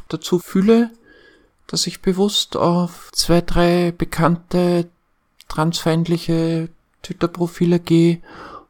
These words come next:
um zu schauen, was dort gerade so vor sich geht, um mitzubekommen, was los ist. Der Austausch innerhalb der Community ist auch immer sehr gut und sehr angenehm.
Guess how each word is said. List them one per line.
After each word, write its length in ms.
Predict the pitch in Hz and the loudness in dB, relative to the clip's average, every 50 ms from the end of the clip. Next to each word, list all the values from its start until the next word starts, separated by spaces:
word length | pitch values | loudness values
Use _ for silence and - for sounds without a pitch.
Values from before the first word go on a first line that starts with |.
| _ - | _ -6
um 280 | _ 160 175 175 170 170 | _ 0 0 0 0 -4
zu 200 | - - - 180 | -6 -2 -2 -2
schauen, 1000 | - - - - 160 147 147 160 180 185 180 185 185 185 185 185 185 185 185 170 - | -2 -2 -2 0 0 2 2 0 -2 -2 -2 -2 -2 -2 -2 -2 -2 -2 -4 -6 -6
was 760 | - 151 156 160 165 160 - - - - - - - - - _ | -4 -2 0 0 0 -2 -2 -2 -2 -4 -4 -6 -6 -8 -6 _
dort 460 | - 156 156 165 160 _ - - - - - - _ _ | 2 2 2 2 0 _ -8 -8 -8 -10 -16 -18 _ _
gerade 800 | - 165 151 143 139 143 156 156 - - 160 160 160 160 156 156 | 0 0 2 2 0 0 0 2 4 4 4 4 2 -2 -4 -6
so 640 | - - - 165 156 156 156 156 156 156 156 156 156 - - | -6 -6 -4 -2 -2 -2 -2 -2 -2 -2 -4 -6 -8 -12 -20
vor 340 | - - - - - 151 | -20 -20 -10 -2 0 0
sich 280 | 151 - - 104 - - | 0 2 0 -2 -4 -2
geht, 340 | - 214 226 247 254 - - - - - - _ _ _ | 0 2 2 2 0 -4 -12 -12 -12 -12 -14 _ _ _
um 240 | _ 156 160 165 170 | _ -2 0 2 4
mitzubekommen, 1200 | 175 190 190 - - - 196 190 - 196 190 - - 180 180 190 202 208 208 202 208 214 214 208 - | 2 2 0 -2 -6 -6 -2 2 2 2 2 2 0 2 4 4 4 4 4 4 4 2 0 -2 -4
was 280 | 170 160 156 - - - | -2 -2 -2 -2 -2 -2
los 260 | 143 156 180 190 - | 0 -2 -2 0 0
ist. 460 | 233 233 226 - - - - - _ _ _ _ _ _ _ _ - | 0 0 0 0 -4 -4 -6 -12 _ _ _ _ _ _ _ _ -4
Der 160 | 151 - - | -2 0 0
Austausch 800 | 151 156 - - - - 180 180 180 185 180 - - - - - - | -2 -2 -2 -4 -2 2 4 4 4 2 0 -2 -6 -6 -6 -4 0
innerhalb 420 | 165 185 202 196 208 220 214 - | 2 4 6 6 6 4 2 2
der 100 | - 214 | -2 -4
Community 1040 | 208 - 208 208 208 208 208 214 220 220 - - 208 202 202 202 208 202 202 208 190 | -2 0 0 2 2 4 4 2 2 0 0 2 2 4 4 4 2 2 0 -2 -2
ist 260 | - 165 - - - | -2 -2 -2 -2 -2
auch 200 | - 156 170 - | -2 -2 -2 -2
immer 220 | - 208 202 208 208 | -2 0 0 0 0
sehr 560 | 202 - - 202 196 190 196 196 196 190 - | 0 0 0 2 2 2 2 0 -2 -6 -12
gut 420 | - - 190 202 220 226 226 - - | -4 -2 0 0 0 -2 -4 -8 -12
und 200 | - - 170 170 | -6 -6 -4 -4
sehr 240 | - - - - - | -2 -4 -4 -2 0
angenehm. 600 | 170 185 190 202 196 208 214 214 214 214 214 | 0 0 0 0 0 0 2 2 0 -2 -4